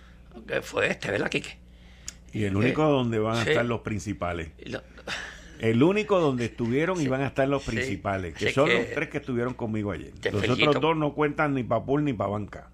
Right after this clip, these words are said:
Speaker 2: Es así. Ese es así, Atilano. Yo te hablo con datos.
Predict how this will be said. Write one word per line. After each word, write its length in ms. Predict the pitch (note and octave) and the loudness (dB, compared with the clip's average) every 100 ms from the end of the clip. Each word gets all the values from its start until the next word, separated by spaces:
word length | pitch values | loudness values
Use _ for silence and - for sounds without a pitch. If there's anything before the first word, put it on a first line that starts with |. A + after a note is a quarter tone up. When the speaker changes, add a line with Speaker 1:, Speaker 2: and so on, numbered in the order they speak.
| - - - - - - - - - - - - | -20 -20 -20 -20 -20 -20 -20 -20 -20 -20 -20 -8
Speaker 2:
Es 100 | B2+ | 2
así. 600 | E3 F#3+ F3+ C4 C#4+ C3 - - - - - - - - - - - | 2 4 4 4 0 -4 -12 -20 -20 -20 -20 -20 -20 -20 -20 -20 -8
Ese 240 | B2+ F#3+ | -6 -2
es 60 | G3+ | -2
así, 560 | G#3 F3+ - D#3 F3+ B2 | -2 -4 -8 -8 -8 -6
Atilano. 540 | A2 G2+ A#2 C#3 F#2+ - - - - - - | -4 0 2 2 -2 -6 -20 -20 -20 -20 -4
Yo 160 | - A#2+ | 2 6
te 80 | D3 | 6
hablo 220 | D#3 D#3+ | 6 4
con 240 | A#2 G2+ F#2 | 0 -2 -2
datos. 320 | G2 - | -2 -4